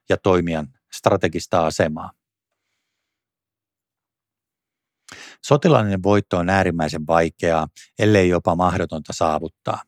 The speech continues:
Professori Mary Calderin kaksituhattaluvun alussa esittämän väitteen mukaan vanhoista sodista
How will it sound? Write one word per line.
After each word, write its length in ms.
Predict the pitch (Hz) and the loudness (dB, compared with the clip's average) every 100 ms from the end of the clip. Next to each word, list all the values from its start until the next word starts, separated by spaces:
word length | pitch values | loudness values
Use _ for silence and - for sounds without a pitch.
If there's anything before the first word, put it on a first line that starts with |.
| _ _ _ - - _ - | _ _ _ -20 -20 _ -4
Professori 480 | 107 104 - 95 | -2 -2 0 0
Mary 280 | 98 107 101 | 2 2 2
Calderin 720 | - 107 113 98 85 82 78 - - _ | 0 2 2 2 0 -4 -8 -12 -20 _
kaksituhattaluvun 880 | 92 - 101 90 82 - 87 85 87 | -4 -2 -2 -2 -4 -2 -2 -2 0
alussa 380 | 95 87 - 95 | 2 0 0 -2
esittämän 500 | 85 90 87 82 80 | -2 -4 -4 -2 2
väitteen 460 | 92 87 95 87 | 0 0 -2 -2
mukaan 420 | 87 80 85 80 - | -4 -4 -4 -4 -2
vanhoista 540 | 107 120 101 95 82 85 | 2 2 2 -4 -4 -4
sodista 460 | - 92 82 - | -2 -2 -2 -6